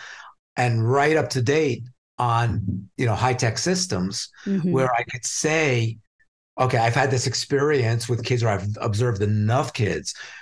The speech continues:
Speaker 1: where somebody's taking a more of a Gestalt approach versus an analytic approach
Speaker 2: Yeah.
Speaker 1: and how kids are responding." But what you said is totally consistent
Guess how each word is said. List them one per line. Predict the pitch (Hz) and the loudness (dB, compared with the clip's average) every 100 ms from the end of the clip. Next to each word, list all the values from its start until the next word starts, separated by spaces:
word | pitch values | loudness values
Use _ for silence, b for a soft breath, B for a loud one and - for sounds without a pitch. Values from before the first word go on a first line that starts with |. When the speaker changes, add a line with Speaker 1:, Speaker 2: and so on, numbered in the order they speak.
| - | -4
Speaker 1:
where | 120 | 0
somebody's | 139 127 117 110 | 2 2 2 0
taking | - 123 117 110 | 0 -2 0 0
a | |
more | 107 107 110 113 110 | 0 0 2 2 0
of | 104 | -2
a | 104 | -2
Gestalt | 107 - 120 113 98 | -2 0 0 0 0
approach | - 107 98 | -2 -2 -2
versus | - 104 101 95 | -2 -2 -2 -2
an | 104 | 0
analytic | 98 92 90 92 107 95 | 0 0 0 0 0 -2
approach | 90 - 90 85 - B B B | -4 -4 -4 -4 -10 B B B
Speaker 2:
Yeah. | 151 139 | -8 -4
Speaker 1:
and | 107 101 101 | -2 0 0
how | 107 98 | -2 -2
kids | - 104 117 | -2 -2 -2
are | 92 | -2
responding." | 92 - 110 110 | -4 -2 0 2
But | 139 | 0
what | 202 | 0
you | 240 | 0
said | 160 190 226 175 143 123 B B B _ - | 0 2 2 2 0 -4 B B B _ -4
is | 147 - | -2 -2
totally | - 185 214 202 - | 0 2 2 2 0
consistent | 147 123 156 156 - 123 120 | -2 -2 -2 -4 -2 0 0